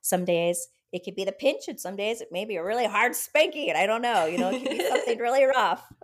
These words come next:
Speaker 1: Or just, like,
Speaker 2: Yeah.
Speaker 1: even being on the pole and having the pole, like, hit my
Speaker 2: Yeah.
Speaker 1: arm, you know?
Speaker 2: Yes.
Speaker 1: Like, I
Speaker 2: Yeah.
Speaker 1: always think of, like, pole dancers are gonna be the best rope bottoms because they already know what pain is.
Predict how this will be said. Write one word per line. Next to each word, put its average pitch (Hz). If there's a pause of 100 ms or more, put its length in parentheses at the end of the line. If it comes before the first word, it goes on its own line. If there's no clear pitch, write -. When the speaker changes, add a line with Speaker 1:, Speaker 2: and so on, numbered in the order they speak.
(280)
Speaker 1:
Or 240
just, 226
like, -
Speaker 2:
Yeah. 220
Speaker 1:
even 254
being 269
on 269
the 254
pole 254
and 190
having 214
the 190
pole, 214
like, 170
hit 233
my 359
Speaker 2:
Yeah. 165
Speaker 1:
arm, 151
you 165
know? 175
Speaker 2:
Yes. 202
Speaker 1:
Like, 185 (640)
I 214
Speaker 2:
Yeah. 220
Speaker 1:
always 269
think 277
of, 233
like, 190 (280)
pole 262
dancers 196
are 185
gonna 196
be -
the 175
best 220
rope -
bottoms 185
because 214
they 240
already 233
know 220
what -
pain 208
is. 190